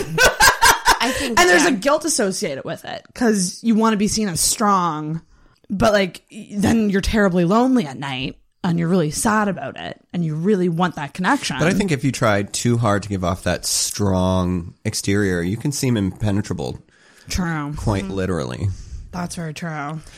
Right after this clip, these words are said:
Speaker 2: And I think if you try too hard, well, it's like fake it till you make it, right? Like, if you do that too much, though, then it's not even just seeming that way. You can actually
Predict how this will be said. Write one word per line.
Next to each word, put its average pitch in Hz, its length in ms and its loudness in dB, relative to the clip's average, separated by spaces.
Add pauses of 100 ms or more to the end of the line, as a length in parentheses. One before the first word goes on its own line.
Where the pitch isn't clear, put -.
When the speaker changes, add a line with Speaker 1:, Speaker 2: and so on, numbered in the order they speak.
(380)
Speaker 2:
And 285 140 -4
I 302 160 -6
think 294 200 -10 (300)
if 285 140 -4
you 262 140 -2
try 220 380 -4
too 226 260 -6
hard, 202 580 -4 (760)
well, 294 180 -4
it's - 120 -6
like 330 240 -8 (120)
fake 247 260 -6
it 247 100 -12
till 240 140 -6
you 208 100 -6
make 254 240 -6
it, 160 140 -12
right? 180 220 -10
Like, 208 200 -8
if 254 160 -8
you 294 140 -4
do 233 260 -2
that 233 280 -6
too 240 180 -6
much, 208 320 -6
though, 190 160 -4
then 196 240 -8 (400)
it's 220 140 -6
not 269 180 -2
even 269 180 -2
just 190 220 -8
seeming 320 340 -2
that 202 160 -4
way. 190 120 -6
You 196 120 -6
can 226 180 -10
actually 233 460 -6